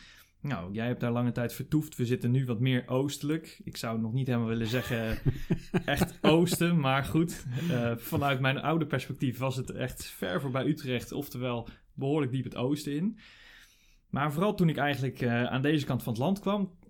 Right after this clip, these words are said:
Speaker 1: merkte ik gewoon van, "Hey joh, ik werd echt weggezet als een westeling," zeg
Speaker 2: Ja.
Speaker 1: maar.
Speaker 2: Ja.
Speaker 1: Oh ja,
Speaker 2: Ja,
Speaker 1: zo'n,
Speaker 2: precies.
Speaker 1: eh, zo'n westeling. En aan je tongval konden ze het horen. En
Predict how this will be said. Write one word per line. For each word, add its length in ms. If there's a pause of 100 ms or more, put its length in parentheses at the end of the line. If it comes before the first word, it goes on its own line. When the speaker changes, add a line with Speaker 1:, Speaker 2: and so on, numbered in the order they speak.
(140)
Speaker 1:
merkte 480
ik 80
gewoon 260
van, 120
"Hey 140
joh, 220
ik 60
werd 240
echt 140
weggezet 380
als 100
een 200
westeling," 640
zeg 160
Speaker 2:
Ja. 100
Speaker 1:
maar. 320
Speaker 2:
Ja. 300
Speaker 1:
Oh 60
ja, 180
Speaker 2:
Ja, 200
Speaker 1:
zo'n, 180
Speaker 2:
precies. 360
Speaker 1:
eh, 140
zo'n 240
westeling. 540
En 200
aan 160
je 160
tongval 580
konden 220
ze 60
het 80
horen. 380
En 160